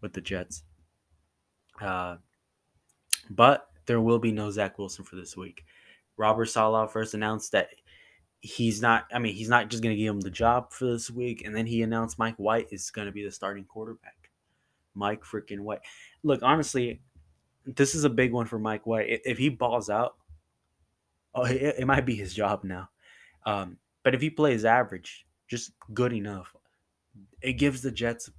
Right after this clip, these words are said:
a better shot than they did with Wilson. That's the thing. The Jets just need a decent quarterback play. They need an average quarterback out there, and th-, they'll literally be a much better football team than they are right now. It's scary to think, huh?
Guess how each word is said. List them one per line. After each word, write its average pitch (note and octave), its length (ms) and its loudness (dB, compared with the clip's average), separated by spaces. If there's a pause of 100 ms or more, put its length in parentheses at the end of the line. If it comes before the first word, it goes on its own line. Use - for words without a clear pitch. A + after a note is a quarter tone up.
(120)
a A2 40 -8
better G#2 320 -2
shot - 400 -4
than G#2 120 -8
they G#2 80 -6
did G#2 200 -6
with G2 160 -10
Wilson. G#2+ 380 -4 (260)
That's D3+ 180 0
the C3+ 100 -4
thing. B2 240 -6 (240)
The C3 80 -2
Jets C#3+ 320 2
just C#3 160 -4
need B2+ 300 -2 (500)
a G2 360 0 (120)
decent - 380 -2
quarterback G2 460 -6
play. G2+ 140 0
They C3 120 2
need E3 180 0
an G2+ 200 -6
average B2 480 0
quarterback G2+ 560 -8
out F2 240 -12
there, F2+ 140 -14 (340)
and A2+ 220 -4
th-, B2 160 -4
they'll C3+ 260 4
literally B2+ 600 6 (360)
be B2 120 2
a A#2 60 2
much A2 260 -4
better A2 180 -2
football F#2+ 320 -6
team G2 220 -12
than G2 140 -6
they G2+ 80 -4
are G2 160 -4
right F#2+ 240 -4
now. F#2+ 220 -8 (260)
It's - 180 -8
scary A#2+ 300 0
to A2+ 80 -6
think, A2+ 260 -12
huh? G2 160 -14